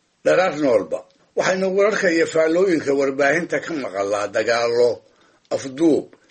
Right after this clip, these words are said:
meelo inta la qarxiyey dad iyo hantiba lagu baabi'iyey. Dhagaha markaan taagno, isna weydiinno cidda falalkaas ku kacday, ayuu weriyuhu yidhaahdaa, "Falkaasna waxaa sheegatay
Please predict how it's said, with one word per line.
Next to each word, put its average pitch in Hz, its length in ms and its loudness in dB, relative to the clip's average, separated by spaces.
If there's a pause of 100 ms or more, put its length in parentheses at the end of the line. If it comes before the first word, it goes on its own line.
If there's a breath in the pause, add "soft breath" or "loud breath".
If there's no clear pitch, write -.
(180 soft breath)
meelo 160 340 0
inta 190 240 -2
la 127 160 0
qarxiyey 113 600 -4
dad 180 220 2
iyo 139 260 -2
hantiba 131 440 -2
lagu 131 240 -2
baabi'iyey. 92 640 -4 (840)
Dhagaha 143 360 0
markaan 143 440 -2
taagno, 95 460 -4 (400 soft breath)
isna 190 260 -6
weydiinno 147 640 0
cidda 156 320 -2
falalkaas 151 540 -2
ku 185 120 -12
kacday, 92 460 -8 (600)
ayuu 175 260 0
weriyuhu 160 480 2
yidhaahdaa, 101 580 -2 (380 soft breath)
"Falkaasna 175 640 -2
waxaa 139 280 -4
sheegatay 98 680 -6